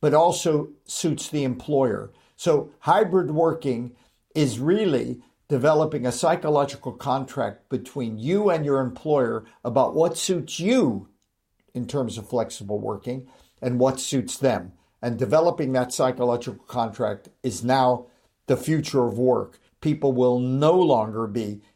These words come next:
in the office environment unless they have to. I mean, if you're a doctor or a nurse or a bus driver or a pilot, you've gotta be at the coalface. But for the vast majority of service-based workers,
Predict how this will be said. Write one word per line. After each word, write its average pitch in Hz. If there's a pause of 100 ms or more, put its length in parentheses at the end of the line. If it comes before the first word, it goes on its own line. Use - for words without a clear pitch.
(120)
in 185
the 196
office 127
environment 110
unless 151
they 120
have 156
to. 147 (480)
I 120
mean, 123
if 107
you're 117
a 104
doctor 123
or 107
a 107
nurse 123
or 101
a 104
bus 143
driver 110
or 101
a 101
pilot, 127 (400)
you've 135
gotta 127
be 117
at 117
the 127
coalface. 117 (520)
But 113
for 131
the 120
vast 160
majority 139
of 120
service-based 131
workers, 127